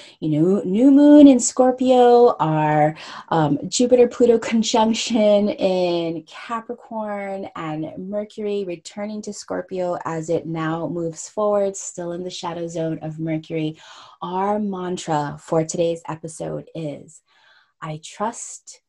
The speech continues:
and invest in myself." So I invite you to plant yourself firmly on the ground, feel your feet, or if you're sitting, feel your bottom planted in the ground, connecting you to source above and Mother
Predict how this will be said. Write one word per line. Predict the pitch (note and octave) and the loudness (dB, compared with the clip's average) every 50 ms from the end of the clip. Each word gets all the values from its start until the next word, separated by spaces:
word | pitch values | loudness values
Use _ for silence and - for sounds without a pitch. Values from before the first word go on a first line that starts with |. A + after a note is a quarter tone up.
| _ _ _ _ | _ _ _ _
and | E3 D#3+ E3 | -10 -8 -8
invest | D#3 D3+ D3 D3 D3 D3+ E3 E3 F3 - - - - - - - - - _ _ _ | -6 -8 -8 -10 -10 -10 -10 -10 -8 -10 -10 -12 -12 -14 -16 -18 -20 -20 _ _ _
in | - E3+ E3 D#3+ | -12 -10 -6 -6
myself." | D#3 D#3 D#3 - - - C#3 C#3 - - - - - - _ _ _ _ _ - - - _ _ | -6 -6 -8 -8 -8 -8 -8 -8 -10 -14 -18 -20 -20 -20 _ _ _ _ _ -20 -20 -20 _ _
So | - - - A3 | -8 -2 0 2
I | A3 | 2
invite | A3 A3 A3 G3+ G#3 G#3 G#3+ - | 2 2 0 0 0 0 0 -2
you | - G3+ F3 E3 E3 | -4 -4 -4 -6 -8
to | - - - F3+ E3 D#3 D#3 D#3 - - | -12 -14 -10 -8 -6 -4 -4 -4 -6 -10
plant | - - - - A3+ A3 A3 A3 A3 - | -14 -20 -12 -8 -6 -6 -6 -6 -8 -10
yourself | G#3 G3+ - - F3+ F3 E3 - | -12 -10 -10 -10 -10 -10 -10 -12
firmly | - - G#3 G#3 G#3+ A3 A3 A3 G#3+ | -10 -6 -4 -4 -2 -4 -4 -4 -6
on | G#3 G3 G3 | -6 -6 -8
the | F#3+ F#3 | -10 -12
ground, | - A3 A3 G#3+ G#3+ G#3+ G#3 G#3 G#3 G#3 - | -12 -10 -8 -8 -6 -6 -6 -6 -6 -8 -10
feel | - - G3+ G3 G3 | -10 -8 -6 -6 -4
your | F#3+ E3+ D#3+ | -6 -6 -8
feet, | D#3+ - - - - - G#3+ G#3 G#3 G3+ G3+ G3 - - - - - - - _ | -10 -14 -20 -16 -12 -10 -8 -8 -6 -8 -8 -10 -12 -16 -20 -20 -20 -20 -18 _
or | - | -14
if | F3 E3 - | -14 -12 -12
you're | E3 | -12
sitting, | E3 - - - G3+ F#3+ F#3+ F#3+ F#3 F#3+ F#3 F#3 | -12 -12 -8 -8 -6 -6 -6 -6 -8 -8 -8 -8
feel | F#3 - - - - F#3+ F#3+ F#3+ F#3+ F#3 | -10 -12 -18 -12 -8 -6 -4 -4 -4 -4
your | F3+ E3+ D3+ D3 D3 C#3+ D3 _ | -4 -6 -6 -6 -8 -10 -12 _
bottom | - G3 G3+ G3+ G3 G3 G3 F#3+ F#3 F#3 F3+ F3+ - - - _ _ _ | -8 -8 -6 -6 -6 -8 -8 -8 -8 -8 -10 -10 -16 -20 -20 _ _ _
planted | - - G#3 G3+ G3+ G3+ - G3 | -10 -6 -4 -4 -4 -4 -6 -8
in | F#3 E3 | -8 -8
the | D#3+ D#3+ | -8 -10
ground, | D#3+ - E3+ E3 E3+ E3 E3 E3 E3+ - | -10 -12 -12 -10 -8 -8 -8 -8 -10 -10
connecting | - E3+ F3 E3 D#3+ D#3+ _ - F3 E3 E3 E3+ | -8 -6 -6 -6 -6 -6 _ -6 -4 -2 -2 -2
you | D#3+ D#3+ E3 D#3 | -4 -6 -8 -10
to | D3 C#3+ | -12 -12
source | C#3 - - - - G3 G3 G3 G3 F#3+ F#3+ - - - _ | -16 -18 -18 -16 -10 -8 -4 -4 -4 -4 -6 -10 -14 -16 _
above | - D3+ - _ - A3 A3+ A3+ A3 G#3+ G#3+ G#3 G3 G3 _ _ - - - _ _ _ | -14 -14 -14 _ -12 -10 -8 -6 -4 -4 -4 -4 -4 -6 _ _ -20 -20 -20 _ _ _
and | F#3 E3+ E3+ E3+ - D#3+ E3 | -14 -12 -12 -12 -12 -12 -12
Mother | E3+ F3 E3 F3+ F3 F3 | -12 -10 -12 -12 -12 -12